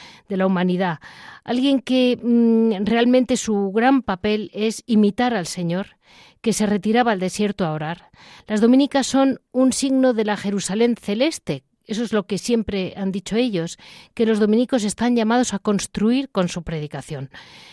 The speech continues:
y, digamos, que ellas con su, con su vida, ¿no? Eh, mediante la perseverancia en la actitud de escucha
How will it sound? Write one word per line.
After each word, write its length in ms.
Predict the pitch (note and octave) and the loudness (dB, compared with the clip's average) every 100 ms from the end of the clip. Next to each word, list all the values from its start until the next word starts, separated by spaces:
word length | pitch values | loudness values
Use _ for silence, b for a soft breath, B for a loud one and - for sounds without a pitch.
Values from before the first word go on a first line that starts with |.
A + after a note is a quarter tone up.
| B _ | B _
y, 400 | - G#3 G3+ F#3 | -4 0 0 0
digamos, 340 | F3+ E3+ F#3+ F3+ | -2 -2 -2 -4
que 180 | F#3 - | -6 -4
ellas 340 | F#3+ G3 G3 | -2 0 -2
con 240 | - F#3+ E3+ | -4 -2 -2
su, 280 | - D#3+ - | -4 -6 -4
con 200 | F3 D#3+ | -4 -4
su 160 | - E3 | -4 -2
vida, 280 | G#3+ D#3 | -2 -2
¿no? 200 | D#3 G#3+ G#3+ B B B - | -2 -4 -6 B B B -8
Eh, 420 | - G#3+ G#3 G#3 F#3+ | 0 2 4 2 2
mediante 680 | A3+ A#3 A#3+ A3+ - A3 G#3+ | 4 6 6 4 2 2 2
la 120 | F3+ | -2
perseverancia 960 | G3 - F#3 F#3+ B3+ C#4 - G#3 B3 | -6 -4 -2 0 2 0 -2 -2 -2
en 100 | C#4 | -2
la 60 | G3 | -4
actitud 360 | E3 F#3+ G#3+ F#3+ | -4 -4 -4 -2
de 60 | |
escucha 720 | G3+ - C#4 - - A3 B3+ | -4 -6 -8 -6 -6 -6 -6